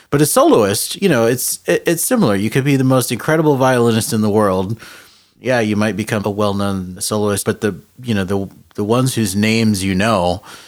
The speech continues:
they're incredible musicians, but they're also just this, uh, magnetic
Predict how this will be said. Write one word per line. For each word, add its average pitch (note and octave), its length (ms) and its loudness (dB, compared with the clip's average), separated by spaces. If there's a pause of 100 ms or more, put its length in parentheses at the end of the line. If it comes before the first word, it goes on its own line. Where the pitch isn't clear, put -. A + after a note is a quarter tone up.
(140)
they're G#2+ 140 0
incredible A2 420 -2
musicians, G2 580 -2
but - 180 -6
they're F#2 160 -2
also G2+ 320 0
just F#2 300 -6
this, - 380 -6 (120)
uh, A1+ 260 -20
magnetic F#2+ 920 -4